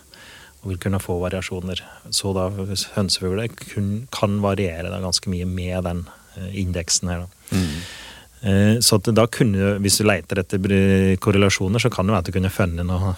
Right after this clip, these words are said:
Speaker 1: funnet noe der. Men, eh, jeg tror i utgangspunktet så det er ikke det er noe lettvint å finne noen sammenheng mellom hjortevilt og hønsefugl.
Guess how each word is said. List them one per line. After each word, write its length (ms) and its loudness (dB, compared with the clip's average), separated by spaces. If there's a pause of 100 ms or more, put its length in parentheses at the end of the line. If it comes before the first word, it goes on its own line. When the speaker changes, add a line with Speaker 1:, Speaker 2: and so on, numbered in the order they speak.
(160)
Speaker 1:
funnet 240 -2
noe 160 0
der. 220 -2
Men, 220 -2
eh, 180 -4
jeg 120 -4
tror 140 -2
i 220 -2
utgangspunktet 500 -4
så 80 -2
det 80 -2
er 120 0
ikke 180 -6
det 80 0
er 80 -2
noe 100 0
lettvint 380 -4
å 80 -4
finne 180 -2
noen 140 2
sammenheng 400 -4
mellom 320 -4
hjortevilt 540 -6
og 180 -8 (100)
hønsefugl. 460 -6